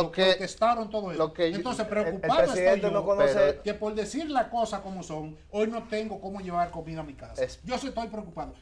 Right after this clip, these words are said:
Speaker 1: Pero los que se hicieron millonarios
Speaker 2: No, pero yo
Speaker 1: por esta
Speaker 2: tampoco,
Speaker 1: situación,
Speaker 2: yo tampoco
Speaker 1: los que se
Speaker 2: tengo,
Speaker 1: hicieron
Speaker 2: yo
Speaker 1: millonarios
Speaker 2: tampoco
Speaker 1: por
Speaker 2: tengo.
Speaker 1: esto, no es verdad que están preocupados. A ellos no les importa
Speaker 2: Tampoco.
Speaker 1: que, am-, que más de, de, que, que más de, de,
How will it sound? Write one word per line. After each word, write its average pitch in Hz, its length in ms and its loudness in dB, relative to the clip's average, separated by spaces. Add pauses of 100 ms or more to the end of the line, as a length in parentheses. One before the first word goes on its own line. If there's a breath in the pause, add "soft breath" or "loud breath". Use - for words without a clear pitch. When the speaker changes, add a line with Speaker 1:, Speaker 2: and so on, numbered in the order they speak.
Speaker 1:
Pero 214 140 0
los 226 140 -2
que 247 100 -2
se 240 140 -4
hicieron 311 360 0
millonarios 240 500 2
Speaker 2:
No, 175 60 2
pero 156 80 4
yo 139 160 0
Speaker 1:
por - 40 0
esta 156 80 2
Speaker 2:
tampoco, 185 420 4
Speaker 1:
situación, - 160 -8
Speaker 2:
yo 135 140 -2
tampoco 151 420 0
Speaker 1:
los 175 60 2
que 170 60 0
se - 100 -8
Speaker 2:
tengo, 190 80 4
Speaker 1:
hicieron 302 220 0
Speaker 2:
yo 330 60 -4
Speaker 1:
millonarios 247 400 2
Speaker 2:
tampoco 214 280 -2
Speaker 1:
por 160 180 0
Speaker 2:
tengo. 170 140 -6
Speaker 1:
esto, 160 220 -10 (100)
no 202 140 -4
es 247 60 -4
verdad 247 260 -6
que 247 80 -14
están 240 200 -8
preocupados. 220 540 -10 (100)
A 196 140 2
ellos 269 160 -2
no 269 160 0
les 247 100 -4
importa 190 920 -6 (680)
Speaker 2:
Tampoco. 131 120 -4 (140)
Speaker 1:
que, 190 120 -10
am-, 175 260 -10
que 170 100 -10
más 220 160 -2
de, 226 340 -4
de, 185 100 -10
que, 180 240 -12
que 165 120 -12
más 214 240 -8
de, 240 180 -6
de, 196 300 -10